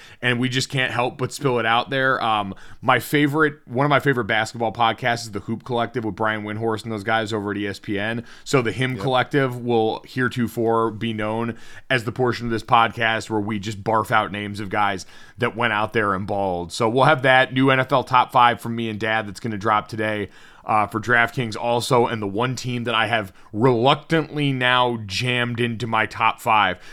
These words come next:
Speaker 1: because Brandon, looking around the N F L landscape at this point, and Thursday night's football matchup between the Cardinals and the Saints is kind of indicative of, I just don't know how many teams there are that you can actually come close to trusting right now. So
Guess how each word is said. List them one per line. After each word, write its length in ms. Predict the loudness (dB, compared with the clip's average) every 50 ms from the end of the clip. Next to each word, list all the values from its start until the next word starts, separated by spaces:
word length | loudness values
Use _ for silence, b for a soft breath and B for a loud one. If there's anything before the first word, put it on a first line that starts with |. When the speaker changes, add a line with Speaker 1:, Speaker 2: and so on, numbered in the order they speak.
| B B
Speaker 1:
because 200 | -4 -2 -2 -2
Brandon, 420 | 0 2 2 2 2 2 0 -2
looking 300 | 0 -2 -2 -2 -2 -6
around 300 | -2 0 0 2 2 0
the 100 | -2 -2
N 80 | -2 -4
F 120 | -4 -2
L 140 | -2 -4 -2
landscape 480 | -4 -6 -6 -6 -8 -6 -6 -6 -6 -6
at 80 | -8
this 140 | -8 -8 -10
point, 280 | -8 -10 -8 -8 -8 -8
and 120 | -8 -2
Thursday 320 | 0 0 0 0 -2 -4 -4
night's 240 | -4 -4 -6 -6
football 380 | -6 -6 -6 -4 -4 -6 -6 -4
matchup 440 | -4 -4 -4 -4 -4 -6 -6 -8 -8 B B B B B
between 320 | -8 -6 -6 -4 -4 -4 -4
the 80 | -6
Cardinals 480 | -2 2 2 2 2 0 -2 -6 -8 -8
and 80 | -8 -10
the 60 | -8
Saints 360 | -6 -6 -6 -6 -8 -10 -12
is 60 | -14
kind 240 | -2 0 0 0 0
of 80 | -2 -6
indicative 520 | -6 -4 -4 -4 -2 -4 -4 -4 -4 -4
of, 200 | -4 -4 -6 B B B B B B -8
I 100 | -8 -6
just 500 | -6 -6 -6 -4 -4 -4 -4 -4 -10 -8
don't 280 | -4 -2 -2 -2 -4 -6
know 260 | -8 -4 -2 -2 -2
how 240 | -4 -4 -4 -4 -2
many 260 | -2 -4 -6 -6 -6
teams 400 | -8 -8 -10 -10 -8 -8 -10 -8
there 220 | -8 -6 -4 -2 -2
are 160 | -2 -2 -4
that 220 | -6 -10 -10 -10
you 80 | -12 -12
can 180 | -10 -12 -14 -10 -8
actually 500 | -6 -6 -6 -6 -8 -8 -8 -8 -10 -12
come 200 | -12 -12 -14 -14
close 340 | -12 -12 -12 -12 -12 -14 -16
to 100 | -18 -18
trusting 480 | -14 -10 -10 -10 -10 -8 -10 -12 -12
right 280 | -10 -8 -8 -10 -10 -10
now. 260 | -10 -10 -8 -8 -10
So 360 | -10 -10 -8 -8 -8 -8 -10